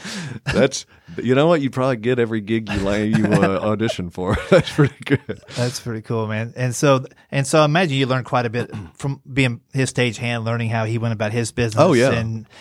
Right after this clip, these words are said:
Speaker 2: and not just on, on stage, but behind the scenes and how you handle the clients and
Speaker 1: Oh,
Speaker 2: all
Speaker 1: my
Speaker 2: those kinds of
Speaker 1: gosh.
Speaker 2: things, right?
Speaker 1: You know, it was a show in a casino, and, uh,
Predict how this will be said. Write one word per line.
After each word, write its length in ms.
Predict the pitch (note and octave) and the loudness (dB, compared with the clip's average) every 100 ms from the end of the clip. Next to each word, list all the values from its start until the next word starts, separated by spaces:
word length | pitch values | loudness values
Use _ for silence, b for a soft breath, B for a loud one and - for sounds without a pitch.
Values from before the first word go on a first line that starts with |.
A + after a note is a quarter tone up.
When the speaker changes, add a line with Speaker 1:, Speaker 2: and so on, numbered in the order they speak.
| B | B
Speaker 2:
and 120 | - D#3 | 0 0
not 100 | D3 | 2
just 180 | C3+ | -2
on, 240 | - C#3+ C#3 | 0 0 0
on 220 | C3+ C#3+ B2+ | 2 2 2
stage, 420 | - A#2 A#2 - | -2 -2 -2 -4
but 160 | A#2+ | -6
behind 320 | A2 A#2+ C3 A2+ | -4 -2 -2 -2
the 60 | |
scenes 400 | - A#2+ A2+ A#2 | -6 -4 -4 -4
and 100 | G#2+ | -4
how 80 | A2 | -4
you 220 | A2 G#2 - _ | -6 -6 -12 _
handle 380 | - C3 A#2+ A2+ | -6 -2 -2 -2
the 200 | G#2+ - | -6 -12
clients 440 | - A#2+ A2 G#2+ | -4 -2 -2 0
and 100 | A3 | 2
Speaker 1:
Oh, 40 | B3 | 2
Speaker 2:
all 60 | |
Speaker 1:
my 120 | G#2+ E2 | 2 0
Speaker 2:
those 100 | A2 | 2
kinds 120 | F#2 | 2
of 60 | - | 0
Speaker 1:
gosh. 60 | |
Speaker 2:
things, 280 | G#2 G2+ - | -4 -4 -4
right? 240 | G#2+ A#2+ - - | -2 -2 -6 2
Speaker 1:
You 120 | A2+ | 6
know, 220 | A2+ A2 | 8 8
it 80 | C3 | 8
was 240 | B2 G2 | 6 6
a 60 | F#2+ | 4
show 360 | - B2+ A#2+ A2+ | 2 6 6 6
in 80 | |
a 60 | F#2 | 2
casino, 920 | - F#2 - A2 G#2 F#2 E2+ F2 F2 - | 0 0 2 2 2 2 2 2 0 -2
and, 540 | F#2 F2 E2 E2+ E2+ | -2 -2 -2 -6 -2
uh, 320 | F2 E2+ E2+ | 0 2 0